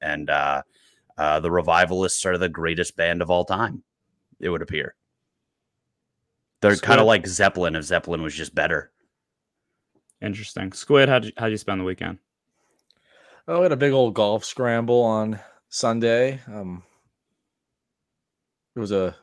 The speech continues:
Speaker 3: a day full of golf swings, uh, some made putts, a lot of beers drank. Uh, we'll leave it at that. I don't know if you can tell how sunburned I am, but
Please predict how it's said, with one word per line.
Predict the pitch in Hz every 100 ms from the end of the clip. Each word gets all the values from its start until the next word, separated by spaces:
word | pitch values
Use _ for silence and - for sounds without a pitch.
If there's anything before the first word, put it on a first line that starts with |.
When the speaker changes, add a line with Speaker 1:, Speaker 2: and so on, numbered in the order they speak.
| -
Speaker 3:
a |
day | 92 107
full | 104 113 104 101
of | 87 - _ _ _ _ _
golf | - 110 107 -
swings, | 123 120 120 120 117 98 -
uh, | 92 87
some | 80 90
made | 92 95 87
putts, | - 104 101 - - - _ _ -
a |
lot | 82 87
of | 85
beers | 90 85 76
drank. | - 80 73 69 - _ _ _ _ _ -
Uh, | 73
we'll | 80
leave | 90 87
it |
at | 85 -
that. | 87 87
I | 85
don't | 87 87 85 _ _ _ _ _ _ _ _ - 127 _ 113
know | 104
if |
you | 98
can | 92
tell | 101
how | 92
sunburned | 85 101 92 92
I | 90
am, | 90 87
but | 82 -